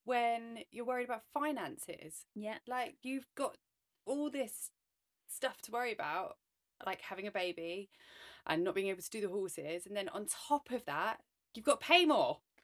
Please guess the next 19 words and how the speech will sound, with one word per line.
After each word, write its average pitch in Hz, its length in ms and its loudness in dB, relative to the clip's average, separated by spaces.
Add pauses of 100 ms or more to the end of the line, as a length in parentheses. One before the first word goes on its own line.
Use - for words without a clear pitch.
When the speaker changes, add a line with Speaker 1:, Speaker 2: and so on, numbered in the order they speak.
(260)
Speaker 1:
Like, - 320 6
and 262 140 4
you 269 80 4
Speaker 2:
And 277 100 8
Speaker 1:
know 294 60 12
you're 302 200 8
coming 269 200 0
into 254 240 -2
a 254 40 -2
period 254 360 0
where 240 80 0
you're 247 60 0
not 254 120 2
gonna 262 120 0
get 240 160 -2
paid. 247 440 0
So 226 120 2
it's 202 160 0
like 233 360 2